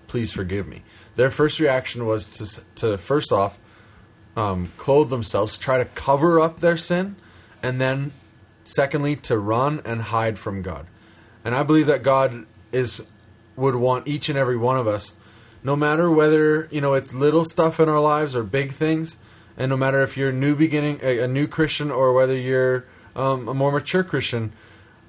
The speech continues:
I believe that there are certain things that each and every one of us do,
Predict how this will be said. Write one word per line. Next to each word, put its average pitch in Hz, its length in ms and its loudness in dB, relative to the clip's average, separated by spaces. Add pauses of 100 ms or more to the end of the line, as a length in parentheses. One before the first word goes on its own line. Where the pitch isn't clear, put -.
(100)
I 143 100 2
believe 160 320 4
that 147 220 2
there 143 220 4
are 135 60 0
certain 160 300 0
things 143 300 -2
that 131 160 2
each 143 180 -6
and 143 80 -2
every 127 200 2
one 131 180 2
of 131 100 2
us 113 180 0
do, 117 500 0